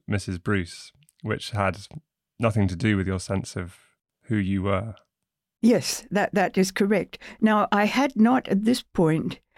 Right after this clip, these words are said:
Speaker 2: I think, fully understood the degree to which I existed in various files. And indeed, my existence in various files, uh, was minimal compared to <laughs> what it must have become later. Uh, I,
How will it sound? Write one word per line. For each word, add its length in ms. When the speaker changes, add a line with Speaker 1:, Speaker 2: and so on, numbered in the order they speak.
Speaker 2:
I 140
think, 300
fully 380
understood 960
the 200
degree 380
to 120
which 240
I 140
existed 500
in 140
various 380
files. 380
And 180
indeed, 380
my 160
existence 680
in 180
various 360
files, 460
uh, 340
was 260
minimal 400
compared 440
to 100
<laughs> 20
what 220
it 80
must 260
have 120
become 480
later. 520
Uh, 360
I, 260